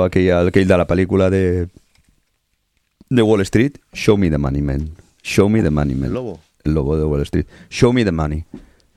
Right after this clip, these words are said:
Speaker 1: Si me das el dinero, tendrás el producto." Hi ha un xiste d'un al-, d'un, d'un aldeano vasco, no? <clears throat> Que va, que, que va, va, va baixant, no? Va baixant cap a, cap a, cap a Bilbao, no?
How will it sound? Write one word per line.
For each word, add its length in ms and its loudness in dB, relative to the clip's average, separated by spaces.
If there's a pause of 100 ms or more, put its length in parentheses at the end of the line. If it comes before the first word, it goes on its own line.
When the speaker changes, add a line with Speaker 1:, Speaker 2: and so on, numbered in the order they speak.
(120)
Speaker 1:
Si 180 2
me 100 4
das 180 2
el 100 2
dinero, 480 2
tendrás 320 2
el 80 0
producto." 360 0 (220)
Hi 80 0
ha 40 4
un 80 0
xiste 440 0 (520)
d'un 260 2
al-, 220 0
d'un, 320 0
d'un 220 0
aldeano 480 2
vasco, 460 2
no? 200 -2 (380)
<clears throat> 840 -6
Que 100 2
va, 220 2 (1160)
que, 240 0
que 100 -6
va, 220 -4
va, 240 -2
va 300 -4
baixant, 400 2 (100)
no? 240 -2
Va 140 2
baixant 460 0
cap 160 2
a, 200 2
cap 200 -4
a, 200 0
cap 160 -4
a 60 0
Bilbao, 420 2
no? 220 2